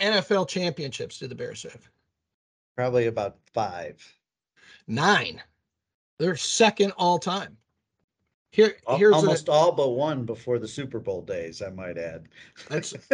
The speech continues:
Speaker 2: <laughs>
Speaker 1: that's true. That, that, that is absolutely true. What's your best guess for if you could rank order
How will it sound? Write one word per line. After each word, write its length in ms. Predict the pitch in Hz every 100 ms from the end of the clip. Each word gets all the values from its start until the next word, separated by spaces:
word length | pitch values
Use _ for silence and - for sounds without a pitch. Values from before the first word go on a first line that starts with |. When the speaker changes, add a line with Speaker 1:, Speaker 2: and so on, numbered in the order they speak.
| - - -
Speaker 2:
<laughs> 520 | - - - - -
Speaker 1:
that's 440 | 127 165 175 117
true. 400 | - 214 226 180 - - - - -
That, 400 | 622 - - -
that, 580 | 139 147 - 151 147 - -
that 200 | 156 156
is 200 | 156 -
absolutely 760 | - 156 160 - 170 165 160
true. 340 | 147 - 151 - - - _ _ _
What's 320 | 180 190 320
your 80 | 262
best 440 | 196 214 185 - -
guess 460 | 165 160 - - _ _
for 960 | - - 165 156 151 147 147 143 139 139 _ _ _
if 120 | -
you 80 | 196
could 160 | 175 170
rank 460 | 147 165 175 170
order 680 | 170 160 160 156 147 135 135